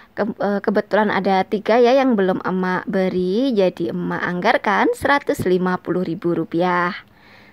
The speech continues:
Selanjutnya untuk dana darurat, Emak anggarkan seratus ribu rupiah,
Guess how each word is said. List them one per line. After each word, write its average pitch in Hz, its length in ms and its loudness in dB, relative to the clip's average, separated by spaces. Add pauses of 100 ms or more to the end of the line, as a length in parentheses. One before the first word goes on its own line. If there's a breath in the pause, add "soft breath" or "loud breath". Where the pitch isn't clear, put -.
Selanjutnya 277 640 2
untuk 226 320 -2
dana 196 240 0
darurat, 202 640 2 (160)
Emak 185 160 -2
anggarkan 180 540 -2 (100)
seratus 269 480 -2
ribu 190 240 -4
rupiah, 180 460 0